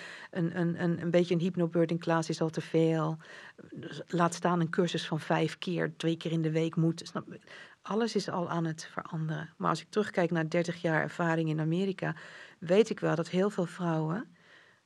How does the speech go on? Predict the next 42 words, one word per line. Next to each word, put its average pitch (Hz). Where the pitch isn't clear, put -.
een 170
bevalling 190
gehad 175
hebben 170
die 170
ze 160
wensten, 170
omdat 170
we 170
gingen 160
kijken 190
naar: 156
wat 214
zijn 202
jouw 165
pre- 165
en 165
perinatale 156
imprints? 240
Waar 196
komt 180
jouw 151
angst -
vandaan? 220
Als -
we 175
daarmee 196
werken, 156
hoeft 208
die -
angst 208
niet 240
meer 226
geactiveerd 185
te -
worden 160
door 214
iemand 196
in 180
een 170
witte 175
jas, 196